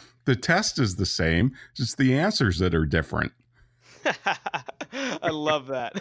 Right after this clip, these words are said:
Speaker 2: <laughs> That's amazing. It was funny. Uh, well, not that funny, but kind of funny. In January, I don't know, mid-January, I attended this awesome economic talk, and basically,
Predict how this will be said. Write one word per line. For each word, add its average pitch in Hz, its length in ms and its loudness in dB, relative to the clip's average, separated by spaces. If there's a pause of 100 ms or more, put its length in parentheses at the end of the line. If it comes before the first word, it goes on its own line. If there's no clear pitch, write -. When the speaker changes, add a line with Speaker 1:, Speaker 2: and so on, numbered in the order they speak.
(600)
Speaker 2:
<laughs> - 40 -14
That's 175 200 -4
amazing. 143 540 -6 (340)
It 214 240 2
was 202 140 2
funny. 196 340 0
Uh, 160 580 2
well, 185 280 0
not 214 240 0
that 165 120 -2
funny, 151 260 -2
but 139 140 -8
kind 151 160 -2
of 135 60 -8
funny. 139 300 -6
In 147 440 -6
January, 190 1300 -2 (100)
I 156 120 -2
don't 151 60 -2
know, 139 120 -4
mid-January, 156 580 -2
I 147 100 -2
attended 147 400 -8
this 135 220 -10
awesome 160 460 -4 (300)
economic 151 460 -6
talk, 131 360 -6
and 131 100 -10
basically, 160 680 -4